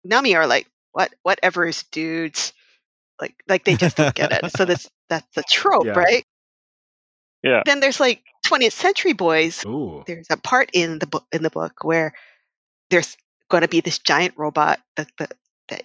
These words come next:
Speaker 1: enemies are trying to create this walking giant robot, and then, or they want to, and then the engineers in the comic are like, "Dude, this is impossible. Like, physically, this is impossible to make something shaped like a man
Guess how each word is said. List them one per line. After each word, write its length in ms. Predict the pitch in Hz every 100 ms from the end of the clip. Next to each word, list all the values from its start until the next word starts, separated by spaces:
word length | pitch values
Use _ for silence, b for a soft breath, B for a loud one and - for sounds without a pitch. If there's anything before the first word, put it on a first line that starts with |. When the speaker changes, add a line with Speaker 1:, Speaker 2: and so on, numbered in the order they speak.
| -
Speaker 1:
enemies 380 | - 190 180 160
are 60 | 147
trying 200 | - 175
to 60 |
create 240 | 165 170 -
this 140 | 147
walking 440 | 131 147 151 196 151
giant 360 | - 143 156
robot, 460 | 143 147 139 135 - b b b _
and 120 | 175 190
then, 260 | 180 170 _ _ _ _ _ _ _ _
or 140 | 202
they 120 | 170 156
want 260 | 160 453
to, 220 | 185 156 - -
and 140 | 190
then 120 | 202
the 120 | 208 -
engineers 680 | 233 240 240 285 196 165
in 140 | - 170
the 60 |
comic 300 | - - 180
are 40 | 180
like, 160 | 165 - _ _ _ _ _ _
"Dude, 300 | - 262 190 - _
this 160 | 262 -
is 120 | -
impossible. 840 | 165 - - 311 - 190 - - _ _ _ _ _ _ -
Like, 180 | 180 - _
physically, 680 | - 330 254 - 180 143 _
this 160 | 285 -
is 140 | 233
impossible 580 | 190 156 - 320 - 175
to 100 | -
make 180 | 185 180
something 500 | - 262 247 - 180
shaped 440 | 180 - 196 - -
like 180 | 156
a 60 | 160
man 520 | 143 175 208 156 151